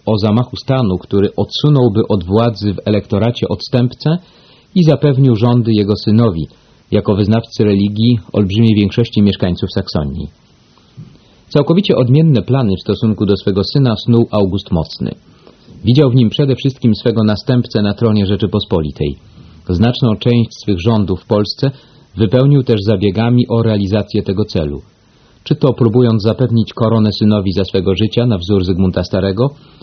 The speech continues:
czy starając się zyskać z góry poparcie dla niego w czasie przyszłego bezkrólewia. Ale była to tylko część marzeń Wettina.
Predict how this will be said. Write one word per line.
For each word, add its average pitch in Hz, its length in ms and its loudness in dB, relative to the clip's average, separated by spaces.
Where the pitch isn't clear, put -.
czy 117 140 2
starając 127 440 0
się 120 100 0
zyskać 120 440 -2
z 90 40 -6
góry 127 260 4
poparcie 113 580 -2
dla 90 180 -2
niego 101 380 0
w 127 100 -12
czasie 110 280 -4
przyszłego 104 460 -2
bezkrólewia. 90 680 0
Ale 110 280 2
była 156 240 2
to 151 120 0
tylko 127 320 -2
część 147 460 0
marzeń 101 440 0
Wettina. 80 600 -4